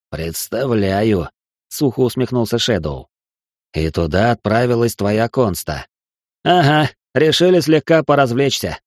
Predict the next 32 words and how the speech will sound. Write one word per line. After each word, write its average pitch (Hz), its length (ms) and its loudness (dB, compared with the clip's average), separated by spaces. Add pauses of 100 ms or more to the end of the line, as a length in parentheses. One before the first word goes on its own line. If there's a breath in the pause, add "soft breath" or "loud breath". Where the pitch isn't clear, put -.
(320)
Однако 143 500 0
парень 185 340 2
оказался 170 480 2
не 165 100 0
промах, 160 460 0 (200)
и 113 160 2
как 143 220 0
только 151 280 2
мы 151 140 2
появились, 147 680 0 (160)
тут 180 180 2
же 156 100 2
свернул 139 380 2
активность. 107 600 -2 (380)
Оказался 185 560 2
такой 175 440 2
любитель 165 480 4
сейф 127 340 0
П 127 100 2
В 123 160 2
П. 87 280 -2 (500)
Или 190 160 4
боя 165 320 4
не 160 100 2
давал, 151 420 2 (160)
или 143 200 0
уходил 160 440 2
хантить 147 440 0
крабов 143 400 0
в 104 140 -2
другие 113 360 0
провы. 107 440 0